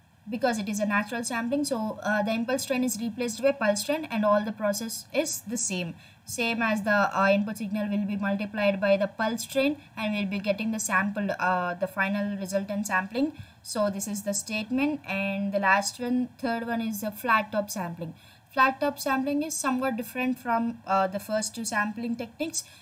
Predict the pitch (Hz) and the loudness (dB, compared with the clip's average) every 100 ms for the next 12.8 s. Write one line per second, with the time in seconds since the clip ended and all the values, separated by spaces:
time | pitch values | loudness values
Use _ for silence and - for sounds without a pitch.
0 | - - 240 247 240 240 247 247 254 277 | -14 -2 2 2 2 -2 0 0 0 0
1 | 269 262 247 269 311 294 233 226 226 226 | 0 -2 0 0 0 0 2 4 4 4
2 | 233 - - 240 269 294 277 - 196 208 | 0 -10 -4 2 4 4 0 2 2 4
3 | 233 233 247 277 285 269 254 247 240 - | 4 2 2 0 0 0 2 2 2 -6
4 | - 196 196 190 190 196 202 196 214 220 | -4 2 4 4 4 4 0 -2 0 0
5 | 226 254 269 208 202 202 208 208 196 196 | 0 0 0 0 0 2 2 2 2 2
6 | 208 220 214 196 208 233 226 220 208 320 | 0 -4 0 0 0 -4 -4 -2 0 0
7 | - 339 311 254 254 294 262 254 254 226 | 2 2 4 4 4 2 -2 0 0 0
8 | 196 180 170 - - - - - 262 247 | -4 -4 -6 -8 -14 -20 -2 4 4 4
9 | 349 - 220 - - - - - 254 240 | -2 4 4 4 -8 -18 -6 0 2 2
10 | 240 240 277 277 311 285 277 285 277 294 | 2 0 -4 -4 0 4 4 4 0 -6
11 | - - - - 208 208 262 240 214 311 | -6 -18 -14 -2 0 0 0 0 0 -4
12 | 233 233 262 269 240 233 381 | -2 2 2 2 0 0 -2